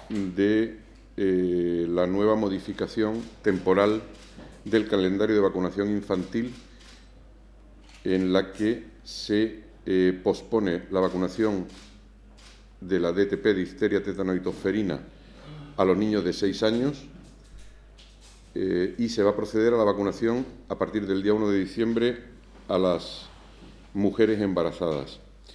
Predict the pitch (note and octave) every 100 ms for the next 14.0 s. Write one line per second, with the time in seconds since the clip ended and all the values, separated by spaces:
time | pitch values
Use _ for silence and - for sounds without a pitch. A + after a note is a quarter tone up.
0 | - - - - - - - - - -
1 | - - - - - G#2 F#2+ G2+ G2+ A#2
2 | A2+ G#2+ G#2+ A2+ A2 A#2 A2+ A2 F#2 F#2+
3 | F#2 F#2 F#2 - F#2 - F#2 - G2+ G2
4 | - - G2 F2+ F2+ F2 F2 E2+ E2+ E2+
5 | E2 D#2+ G2 E2+ E2 E2 E2 E2+ F2 E2+
6 | D#2+ D#2+ D#2+ D#2+ F2+ F2 F#2+ G2+ - -
7 | - - - - - - - F2 E2+ D#2+
8 | F#2+ F#2 E2+ E2+ F2 F2 - D#2 C#2+ C2
9 | - - - - - - - - F#2+ F#2
10 | F#2+ F#2+ F2 F2+ F#2+ G2 - F#2+ F#2 F2+
11 | F2+ F#2+ G2+ A2 G#2 - F#2+ E2+ F#2 E2+
12 | E2 G2+ G2+ A2+ B2 - - - - -
13 | - G#2+ C3 - G2+ - - G#2+ G#2+